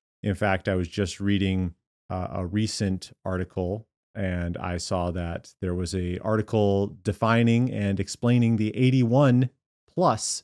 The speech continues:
different kinds of genders. So just remember that that is the world in which we're living. And of course, remember, the secularist is rejecting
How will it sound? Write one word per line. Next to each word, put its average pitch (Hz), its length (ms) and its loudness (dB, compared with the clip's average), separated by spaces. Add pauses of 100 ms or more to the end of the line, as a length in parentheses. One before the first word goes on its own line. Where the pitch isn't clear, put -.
different 117 380 -2
kinds 107 320 0
of 110 80 0
genders. 123 580 2 (540)
So 104 520 0
just 110 180 -6
remember 135 420 2
that 98 200 -4
that 104 220 -2
is 98 360 -2
the 101 100 -4
world 92 340 -4
in 95 100 -2
which 92 180 -6
we're 95 80 -4
living. 107 320 0
And 98 160 -4
of 95 120 -6
course, 110 260 -2
remember, 95 380 0 (400)
the 90 400 -2 (280)
secularist 98 800 -2
is 95 240 -6
rejecting 98 840 -2